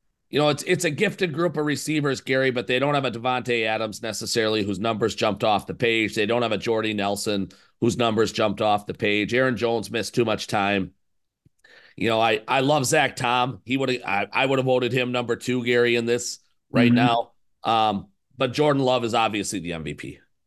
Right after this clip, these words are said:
Speaker 2: Yeah, yeah. Just, just, uh, going off the rails again here. Who's your league M V P? Uh,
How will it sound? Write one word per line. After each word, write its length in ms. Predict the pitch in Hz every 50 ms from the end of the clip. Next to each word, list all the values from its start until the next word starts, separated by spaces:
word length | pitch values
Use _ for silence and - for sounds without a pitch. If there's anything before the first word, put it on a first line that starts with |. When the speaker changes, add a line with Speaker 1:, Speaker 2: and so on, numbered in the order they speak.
| _ _ _ _ _ _ _ _ _ _ _ _ _ _ _ _ _ -
Speaker 2:
Yeah, 100 | 143 135
yeah. 280 | 135 131 127 117 117
Just, 360 | 110 117 143 139 139 - -
just, 400 | 104 113 131 127 - - - -
uh, 520 | 135 123 117 113 110 107 104 104 101 98 82 - _ _ _ _ _ _ _ _ _ _ _ _ _ _ _ _ _ _ _ _ _ _ _ _ _ _ _ _ -
going 160 | 123 120 117
off 140 | 117 117 -
the 80 | 104
rails 380 | 104 110 117 120 120 117 101 98
again 260 | 104 95 113 113 117 120
here. 220 | 110 110 104 101
Who's 280 | 95 101 139 143 135 131
your 220 | 127 113 110 110
league 360 | 104 107 127 131 135 131 110
M 220 | 107 104 104 104 95
V 140 | 95 95
P? 340 | 95 - - 95 95 104 101
Uh, 240 | 95 107 101 98 104